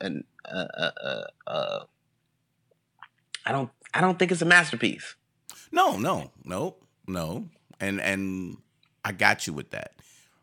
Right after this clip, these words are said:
Speaker 2: Contrary to it being on number one for four weeks straight, going on five, breaking all types of records, just like the other previous one did.
Speaker 1: Mm-hmm.
Speaker 2: I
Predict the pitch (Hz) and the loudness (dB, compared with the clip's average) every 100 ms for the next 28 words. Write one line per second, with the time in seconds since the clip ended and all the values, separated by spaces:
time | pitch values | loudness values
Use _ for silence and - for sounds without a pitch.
0 | _ - 139 139 139 127 117 107 92 110 | _ 2 2 4 2 2 2 0 -2 -2
1 | 104 95 85 - 95 92 87 85 85 82 | 0 0 -2 -4 -2 -2 -2 -4 -4 -4
2 | 82 82 78 64 - 82 92 90 82 82 | -6 -6 -6 -10 -10 -4 -4 -2 -4 -4
3 | 85 - 82 - 92 87 80 82 80 - | -6 -8 -12 -12 -6 -6 -4 -8 -8 -6
4 | 82 82 82 82 82 80 - 78 76 78 | -6 -6 -6 -6 -6 -8 -6 -6 -4 -6
5 | 80 - _ _ _ _ - 90 85 85 | -8 -10 _ _ _ _ -4 -2 -2 -4
6 | 82 80 85 82 - 82 80 82 71 80 | -4 -4 -4 -4 -4 -6 -6 -8 -8 -8
7 | 82 80 80 76 73 78 80 - 85 78 | -8 -8 -10 -10 -8 -8 -8 -10 -8 -6
8 | 80 82 80 76 78 82 - _ _ - | -8 -8 -8 -6 -8 -8 -12 _ _ -8
9 | 104 110 113 127 | 0 2 2 2